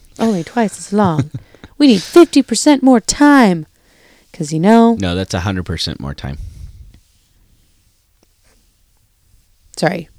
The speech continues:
Speaker 1: times two. Yes. So wouldn't that be times two hundred percent?
Speaker 2: No, two hundred percent would be fifteen times two.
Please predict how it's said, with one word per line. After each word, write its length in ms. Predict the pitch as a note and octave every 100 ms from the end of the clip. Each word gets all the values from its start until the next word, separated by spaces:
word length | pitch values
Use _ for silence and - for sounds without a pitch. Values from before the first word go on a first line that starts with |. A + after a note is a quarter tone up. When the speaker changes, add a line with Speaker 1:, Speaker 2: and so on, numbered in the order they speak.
| _ _
Speaker 1:
times 380 | - D#3 D3+ -
two. 320 | - D3+ - _ _ _
Yes. 460 | - - - - - _ _ _ _ _ _ _ _ _ - _ - - _
So 180 | - F#3
wouldn't 160 | F3 F3+
that 240 | D#3 -
be 300 | D#3 D3+ D3 -
times 840 | - D#3+ D3+ D3+ D3 C#3+ - - - _ _ _ _
two 160 | - D#3+
hundred 300 | D3+ D#3 -
percent? 500 | D#3+ - D#3+ A3+ - _ _ _ _ _ _ _ -
Speaker 2:
No, 200 | G#2+ G2+
two 260 | F#2+ B2+ C3+
hundred 320 | C3+ G#2+ G2
percent 440 | G2 - E2+ - -
would 160 | F2
be 560 | F2 E2+ E2 E2 D#2 D2 _ _ _ _ _ _ _ _ _ _ _ _ _ - _ _
fifteen 600 | - A2 - - G2+ E2+
times 400 | D#2+ D#2+ C2+ -
two. 300 | - - G1+